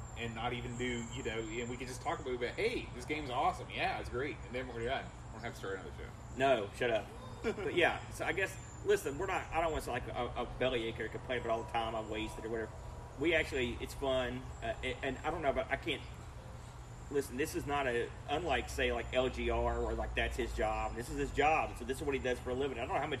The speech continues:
Speaker 2: joy, I often wonder how much joy guys like that get out of what they're doing anymore, because it's their job. Like,
Speaker 1: Right.
Speaker 2: they have to do it.
Speaker 1: Right.
Speaker 2: Like, you
Speaker 1: They,
Speaker 2: know,
Speaker 1: they can't take a week off just
Speaker 2: we
Speaker 1: for
Speaker 2: never,
Speaker 1: fun.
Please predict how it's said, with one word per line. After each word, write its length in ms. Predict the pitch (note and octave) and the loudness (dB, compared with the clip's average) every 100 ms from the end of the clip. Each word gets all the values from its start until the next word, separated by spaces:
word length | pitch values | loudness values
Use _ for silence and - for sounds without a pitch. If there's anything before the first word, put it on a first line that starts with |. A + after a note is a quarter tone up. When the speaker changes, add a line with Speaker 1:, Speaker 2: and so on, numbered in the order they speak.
| A2 | 0
Speaker 2:
joy, 420 | B2+ C#3 C#3 A2 - - - | 4 6 4 0 -4 -8 0
I 20 | |
often 300 | F3 A3 D#3+ | 2 4 2
wonder 240 | C3+ E3 D#3+ | 2 2 2
how 100 | D#3+ | 0
much 120 | D3+ A#2 | -2 0
joy 260 | B2+ D3+ C3+ | 2 4 4
guys 220 | A#2 A2+ | 2 0
like 120 | A2 A2+ | -2 -2
that 200 | A2+ A#2+ | -2 4
get 180 | C#3+ A#2+ | 4 4
out 140 | A#2 | 0
of 80 | A#2+ | 2
what 140 | B2 | 0
they're 80 | A#2 | 0
doing 280 | A#2+ F#3+ A3+ | 0 2 0
anymore, 380 | A#2+ G#2+ G#2+ A#2 | -2 -4 -4 -4
because 260 | - B2+ A#2 - - - - - - - | -2 -2 -2 -4 -6 -8 -10 -10 -10 0
it's 140 | F#3+ | 0
their 140 | - D#3 | 4 4
job. 420 | E3+ G#3+ - - - | 6 6 6 4 0
Like, 20 | C#3+ | -2
Speaker 1:
Right. 140 | C#3 | 2
Speaker 2:
they 100 | F3 - - | 2 2 0
have 320 | A3+ A#3+ G#3+ - | 4 4 4 0
to 80 | |
do 220 | E3+ F#3+ G3+ | 2 4 4
it. 60 | - | 2
Speaker 1:
Right. 180 | F2+ - - - - - - | 0 2 4 4 4 2 4
Speaker 2:
Like, 160 | B2+ B2 | 6 6
you 80 | |
Speaker 1:
They, 100 | C3 | 6
Speaker 2:
know, 80 | B2+ | 6
Speaker 1:
they 100 | D3 C#3+ | 4 2
can't 220 | D#3 - - | 0 -2 0
take 140 | C#3+ | 2
a 60 | A2+ | 2
week 240 | A2+ A#2+ | 2 2
off 240 | A2 A2 - - | 0 0 0 0
just 100 | - | 2
Speaker 2:
we 80 | A3+ | 4
Speaker 1:
for 60 | |
Speaker 2:
never, 240 | A#3+ A3+ | 4 4
Speaker 1:
fun. 80 | G3+ | 4